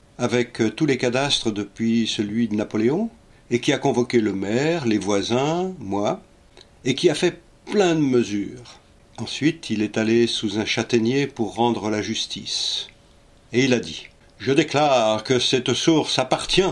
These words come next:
et nous étions tous là à nous dire : « À qui, à qui, à qui, à qui ? » À monsieur Lefort. Le maire était ravi.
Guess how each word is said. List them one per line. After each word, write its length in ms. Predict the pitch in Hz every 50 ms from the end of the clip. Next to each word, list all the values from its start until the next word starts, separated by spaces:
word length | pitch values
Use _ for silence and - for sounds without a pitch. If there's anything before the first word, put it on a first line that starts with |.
| - - - - - -
et 60 | 101
nous 160 | 98 90 92
étions 240 | 95 92 - - -
tous 260 | - - 113 - -
là 120 | - 117 110
à 40 | 104
nous 100 | 104 95
dire : « 200 | 95 110 117 101
À 40 | -
qui, 260 | - - 175 165 135
à 40 | 117
qui, 280 | - - 202 175 151
à 40 | 135
qui, 300 | 143 - - 185 160 143
à 60 | 131
qui ? » 60 | 120 - _ _ _ _ _ _ _
À 280 | - 113 117 113 107 104
monsieur 440 | 104 120 139 - - - 120 143 139
Lefort. 920 | 123 123 120 - - 98 107 113 113 110 107 113 127 123 - - - - - - _ - - _ - - -
Le 280 | 117 120 127 175 180
maire 320 | 175 180 190 208 190 143 120
était 240 | 120 - - 165 139
ravi. 500 | 110 110 120 120 95 90 90 - -